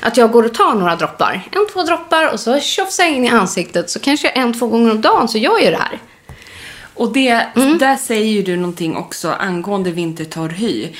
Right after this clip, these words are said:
Speaker 2: Det är ju så här, under den här perioden så kan det ju vara så att huden behöver extra påfyllning. Och
Speaker 1: Ja.
Speaker 2: nu när vi, många av oss sitter och jobbar hemma, skit i sminket en dag, sitt istället och fyll på. Lite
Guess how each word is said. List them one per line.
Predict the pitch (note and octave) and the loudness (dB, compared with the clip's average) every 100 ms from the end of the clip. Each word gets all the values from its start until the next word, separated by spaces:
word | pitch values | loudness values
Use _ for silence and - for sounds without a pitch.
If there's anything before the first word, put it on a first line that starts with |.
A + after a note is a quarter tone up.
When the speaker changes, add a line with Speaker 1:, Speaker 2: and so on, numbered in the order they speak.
| - - | -18 -8
Speaker 2:
Det | F#3+ | -2
är | A#3 G3+ | 0 0
ju | F#3+ | -2
så | E3 | -4
här, | D3 - - _ | -6 -8 -18 _
under | F3 A#3 C#4 D4 | -2 2 4 4
den | C4+ G3 | 0 -2
här | E3+ | -4
perioden | D#3+ E3 D#3+ D#3 D#3 | -6 -6 -4 -6 -8
så | D#3+ | -8
kan | E3+ E3 | -8 -6
det | |
ju | E3 | -4
vara | A3 A#3+ | -2 -2
så | A#3+ | -4
att | E3 D#3+ | -8 -6
huden | G#3 G3+ G3+ | -4 -2 -2
behöver | F3 D#3 - | -4 -6 -8
extra | F#3 - - D3+ - | -10 -10 -10 -12 -10
påfyllning. | F#3+ D3 - A#3+ G3 C#3 E2 D#3+ - - | -8 -8 -4 -4 -4 -6 -8 -10 -12 -18
Och | - - F#3+ | -16 -4 -2
Speaker 1:
Ja. | G3+ | 0
Speaker 2:
nu | B3+ C4 | -2 -4
när | A3+ G#3+ | -2 -2
vi, | G3+ - - - | -2 -6 -10 -12
många | - G3+ F#3+ F3+ A3 | -4 -2 -2 -2 -2
av | A#3+ A#3+ A3+ | 0 -2 -2
oss | C#4 - - | -4 -8 -12
sitter | - G#3 G3 G3 | -6 -6 -6 -4
och | |
jobbar | F#3+ F#3+ F3 | -2 -2 -4
hemma, | F3 F3 D#3+ D#3 G#3 G#3+ - - - - | -6 -6 -6 -6 -8 -10 -18 -18 -20 -16
skit | - C#4 E4 E4 | -2 0 0 -2
i | E4 | -10
sminket | - G#3 G3 F#3+ F#3+ F#3 | -6 -4 -2 -4 -6 -4
en | F3 | -6
dag, | D#3 D#3 F#3 - | -4 -4 -8 -14
sitt | - - C4+ C#4 | -14 -4 -4 -4
istället | D4 D4 G#3 F#3+ | -6 -4 -2 -4
och | - F#3 | -6 -8
fyll | - A#3+ A#3+ | -4 -4 -4
på. | - G4 D3+ D#3+ - _ | -6 -4 -4 -6 -10 _
Lite | - A#3+ | -2 0